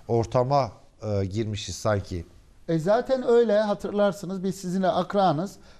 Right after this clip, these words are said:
Speaker 2: Sene doksanlardan itibaren sürekli Pentagon'dan bazı, e,
Speaker 1: Haritalar,
Speaker 2: subaylar
Speaker 1: evet.
Speaker 2: bir haritanın önünde fotoğraf verirlerdi. O haritaya zoomladığınızda, fokuslandığınızda o haritanın içinde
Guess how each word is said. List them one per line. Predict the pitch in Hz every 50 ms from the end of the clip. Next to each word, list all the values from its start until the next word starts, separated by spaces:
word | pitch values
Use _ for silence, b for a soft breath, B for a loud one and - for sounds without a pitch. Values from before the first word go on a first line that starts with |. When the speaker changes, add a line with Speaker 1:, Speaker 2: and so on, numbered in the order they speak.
| B -
Speaker 2:
Sene | - 185 175 180 185 156
doksanlardan | 180 180 175 - - 190 185 180 175 180 175 160 196 196 190
itibaren | 175 160 156 - 156 139 139 135 135 139 156 190 220 214 202 B B B B B
sürekli | - - - 202 190 180 - 196 202
Pentagon'dan | - - 196 196 196 196 - 214 185 170 175 156 143 143 175 190 214 208 185
bazı, | 202 196 202 190 180 156 165 185 190 190 185 160 - - 156 180
e, | 160
Speaker 1:
Haritalar, | 156 143 123 120 107 101 104 - 101 90 92 92
Speaker 2:
subaylar | 92 - 226 208 190 196 185 175 165 170 185 208 233
Speaker 1:
evet. | 226 220 B B B B B -
Speaker 2:
bir | 226 226
haritanın | 202 196 202 202 214 196 - 214 208 214 220 202
önünde | 196 196 202 190 202 190 190 175 202 196 185 160 B B B B -
fotoğraf | - 185 190 - 196 202 208 214 208 214 185
verirlerdi. | 175 165 156 151 147 139 131 123 120 120 151 196 220 220 214 B B B B B
O | - 208 214
haritaya | 214 226 220 214 202 208 - 202 196 196 190 185
zoomladığınızda, | 170 147 156 185 190 185 190 190 185 170 180 190 185 185 180 180 180 165 147 196 196 196 190 175 175 B B B B -
fokuslandığınızda | - 208 202 - 214 196 - 196 190 185 175 170 175 175 165 165 160 151 151 196 214 214 190 B B B B -
o | 190 185
haritanın | 208 214 208 208 202 208 196 185 196 190
içinde | 185 180 - - 175 165 165 151 185 208 226 220 -